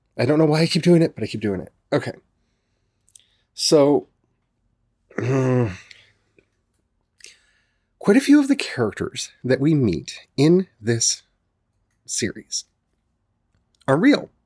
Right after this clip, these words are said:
They're real life people who had real life struggles, and those are portrayed through this narrative about a movie that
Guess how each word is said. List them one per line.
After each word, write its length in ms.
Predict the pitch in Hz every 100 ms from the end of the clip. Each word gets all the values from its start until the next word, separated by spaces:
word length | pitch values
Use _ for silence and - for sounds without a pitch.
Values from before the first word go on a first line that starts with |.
| _ _ _ _ _ _ _ _ _ _ _ _
They're 120 | 120 104
real 180 | 165
life 220 | 262 269 -
people 440 | 175 165 160 151 _ _ -
who 80 |
had 180 | 104 104
real 200 | 127 202
life 180 | 208 175
struggles, 500 | - 156 147 143 - _ _ _ _ _ _ _ _ _ -
and 380 | 123 127 120 - _ _ _ _ _ _ _ _
those 440 | 139 143 160 180
are 580 | 180 147 147 143 139 135 _ _ _ _ _ _ _ _ _ _ _ _ - _ _ _ _ _ _
portrayed 1000 | 156 143 - - - 240 175 120 123 - _ _ _ _ -
through 560 | - 139 135 139 135 - _ _ 104
this 420 | 107 127 - - _
narrative 840 | 107 113 110 113 104 98 117 101 - -
about 440 | - 220 233 277
a 100 | 196
movie 440 | 180 165 156 165
that 220 | 139 143